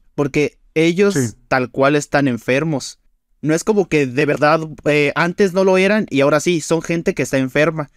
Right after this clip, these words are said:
Speaker 1: Y eso e-, es algo que mucha gente no entiende. Mm,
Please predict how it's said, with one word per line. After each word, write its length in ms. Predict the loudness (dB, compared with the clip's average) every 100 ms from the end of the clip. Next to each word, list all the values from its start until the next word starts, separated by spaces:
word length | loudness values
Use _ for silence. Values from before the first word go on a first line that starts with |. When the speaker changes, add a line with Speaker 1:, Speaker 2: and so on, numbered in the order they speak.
| _ _ _ _ _ _ 0
Speaker 1:
Y 120 | 0
eso 220 | 2 2
e-, 180 | 2 2
es 160 | 0 -2 0
algo 340 | 0 2 0
que 140 | 0
mucha 320 | -2 -2 -4 -4
gente 340 | -4 -2 -2
no 120 | 0
entiende. 680 | -2 -2 0 0 0 -2 -6 _ _ _ _ -6
Mm, 340 | -2 0 -2